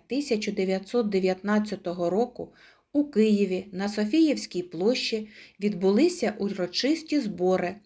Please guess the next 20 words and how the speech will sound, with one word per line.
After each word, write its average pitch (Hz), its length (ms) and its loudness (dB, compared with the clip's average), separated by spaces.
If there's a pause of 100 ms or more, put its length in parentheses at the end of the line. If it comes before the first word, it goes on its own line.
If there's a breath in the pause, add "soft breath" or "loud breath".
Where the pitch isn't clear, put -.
(220 soft breath)
на 180 100 -4
яких 190 380 -2
був 185 280 0
проголошений 170 960 -2
акт 185 400 0
злуки 202 640 -4
українських 214 760 0
земель. 170 460 0 (520 soft breath)
Століттями 269 920 2
розірваний 196 720 0
український 185 600 -4
народ 175 500 -2 (320 loud breath)
визволився 214 1040 2
з 190 100 -8
неволі 190 520 0 (160)
і 170 100 -4
воз'єднався 165 920 0
на 165 140 -4
своїй 175 420 2
землі 151 540 -2